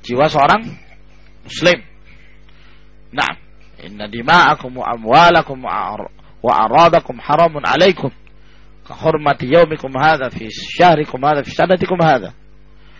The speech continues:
Nah, demikian pula jiwa seorang kafir yang zimmi. Ataukah seorang kafir yang muahad. Seorang kafir yang musta'min.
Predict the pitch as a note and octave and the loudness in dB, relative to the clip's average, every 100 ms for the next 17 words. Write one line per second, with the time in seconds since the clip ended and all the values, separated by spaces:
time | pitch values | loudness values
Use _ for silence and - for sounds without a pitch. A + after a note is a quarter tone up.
0 | - - - - - C#3+ D#2+ - - - | -20 -20 -20 -20 -6 -4 -4 -6 -18 -18
1 | - - - - - - - D#3+ D#3+ E3 | -18 -18 -20 -20 -20 -20 -4 0 2 2
2 | D3 F3 G#3 G#3+ C#3 D#3 G#3 E3 F3 A#3 | 2 4 4 4 2 2 2 2 0 -2
3 | - - - - - - - - - - | -6 -20 -20 -20 -20 -20 -20 -20 -20 -20
4 | - E3+ E3+ D#3+ G#3 F3+ A#3 C4 - - | -2 2 4 4 2 2 0 -2 -20 -20
5 | - - - - - - A2+ F3 F3 F3 | -20 -20 -20 -20 -20 -6 -2 0 0 -4
6 | C3 - - - - - - - - - | -6 -18 -20 -20 -20 -20 -20 -20 -20 -20
7 | - - - B2 C#3+ C#3+ G3 - D3+ E3 | -20 -10 -6 -2 -2 4 2 4 2 2
8 | D#3+ F3 F3 F3 D#3+ F#3 A3+ - - - | 0 0 2 2 4 4 2 -10 -20 -20
9 | - - - - - - - G2+ F#2+ D3+ | -20 -20 -20 -20 -20 -20 -18 -6 0 2
10 | E3+ E3+ F3+ - - - - - - - | 4 6 4 2 -10 -12 -20 -20 -20 -20
11 | - - - - - C#3 D3+ D#3+ F3+ F3+ | -20 -20 -20 -20 -6 0 2 2 2 0
12 | F3+ E3 G3 A3 - - - - - - | 0 0 0 0 -10 -20 -20 -20 -20 -20
13 | - A2+ G#2+ - E3+ - F3 F#3+ D3 | -16 -12 -12 0 0 0 0 0 -2